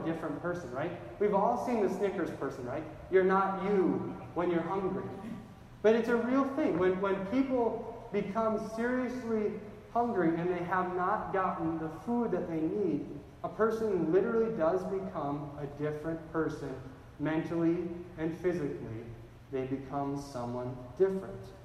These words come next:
Knowing that and logically understanding that food for a large group of two million people or more, as the Israelites were in the wilderness, it would have been hard to understand, or it's not hard to understand how they would become angry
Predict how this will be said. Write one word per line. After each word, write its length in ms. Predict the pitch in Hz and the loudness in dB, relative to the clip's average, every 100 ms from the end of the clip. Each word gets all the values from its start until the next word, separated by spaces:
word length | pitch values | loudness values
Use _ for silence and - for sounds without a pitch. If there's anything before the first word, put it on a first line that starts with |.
| - - | -20 -10
Knowing 420 | 156 190 262 262 185 | 4 6 8 6 4
that 280 | 131 151 160 | 2 0 0
and 160 | 160 | 2
logically 520 | 156 214 233 226 175 165 | 6 6 4 2 4 4
understanding 600 | 175 208 - - 143 151 | 6 4 2 -2 0 2
that 300 | 151 - - | 2 0 -2
food 540 | 240 196 143 - - - - - | 2 4 4 2 -4 -10 -14 -2
for 120 | 185 | 4
a 60 | 170 | 4
large 440 | 156 165 220 233 - | 6 6 6 2 2
group 320 | 180 156 165 | 6 6 4
of 320 | 156 123 - | 2 0 -4
two 160 | - 240 | 2 4
million 480 | 226 226 214 190 185 | 6 6 6 6 4
people 380 | 226 226 170 - | 0 2 2 4
or 160 | 165 | 4
more, 480 | 160 196 208 151 151 | 4 6 6 6 4
as 160 | 160 156 | 4 2
the 140 | 175 | 6
Israelites 560 | 196 190 185 156 147 - 147 | 6 6 4 4 2 -2 -2
were 300 | 131 127 - - - - - - | 0 -2 -6 -10 -14 -16 -16 -4
in 120 | 160 | 0
the 80 | 151 | 2
wilderness, 640 | 151 220 226 - - - - - - - - - - | 8 8 8 4 0 -4 -6 -10 -12 -16 -16 -18 -12
it 40 | 147 | 0
would 160 | 165 | 4
have 100 | 185 | 6
been 140 | 185 185 | 4 4
hard 240 | 190 202 | 4 6
to 80 | 196 | 4
understand, 840 | 175 170 - - 160 139 123 120 - - - - | 2 0 -2 -2 -2 -2 -4 -8 -10 -14 -18 -6
or 80 | 151 | 0
it's 120 | 156 | 2
not 240 | 175 190 190 | 4 4 6
hard 220 | 196 190 | 6 6
to 60 | 185 | 6
understand 580 | 180 165 - 175 160 147 | 2 0 -2 -2 -2 -2
how 140 | 156 | 0
they 100 | 151 | 0
would 280 | 151 147 143 | 0 -2 -2
become 340 | 165 156 143 - - - - | 0 0 0 -6 -12 -14 -6
angry 680 | 165 180 185 160 143 127 120 | 2 8 8 6 2 0 -2